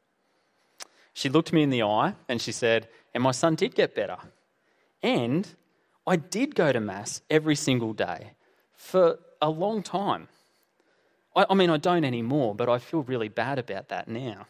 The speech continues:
Now, I don't tell that story to mock her because I understand her. I understand what it's like to make a promise, to feel something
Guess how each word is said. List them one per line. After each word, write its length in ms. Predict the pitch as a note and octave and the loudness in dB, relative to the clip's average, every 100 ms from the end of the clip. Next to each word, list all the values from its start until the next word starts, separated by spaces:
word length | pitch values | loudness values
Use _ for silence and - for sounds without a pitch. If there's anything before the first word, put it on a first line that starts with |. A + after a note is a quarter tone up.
| _ _ _ _ _ _ _ _ _ _ _ _ _ _ _ _ _ | _ _ _ _ _ _ _ _ _ _ _ _ _ _ _ _ _
Now, 160 | E3+ A3+ | 4 6
I 60 | |
don't 160 | C4 D#3+ | 6 4
tell 200 | D#3+ D3 | 4 4
that 140 | B2+ | 4
story 320 | - C#3 A#2+ A#2 | 2 2 4 2
to 100 | A2+ | 0
mock 320 | G2+ G#2+ - | 0 0 2
her 180 | A2+ C#3 | 4 4
because 240 | E3+ G3 | 4 4
I 160 | A#3 G3+ | 4 4
understand 600 | C#3 C3+ - G3+ G#3 - | 2 0 0 2 2 2
her. 260 | B2+ G#2 | 2 6
I 100 | B2+ | 6
understand 460 | F#3 F#3+ - A3 A3+ | 4 2 2 2 4
what 120 | G3 | 2
it's 120 | D3+ | 2
like 200 | C#3 C3 | 2 2
to 100 | - | 2
make 240 | B2 C3+ C#3+ | 2 2 0
a 40 | |
promise, 460 | - - C3+ D#3+ - | -2 2 4 4 2
to 100 | D3 | 0
feel 220 | - D#3+ | 2 2
something 380 | D#3 C#3+ B2+ | 4 0 0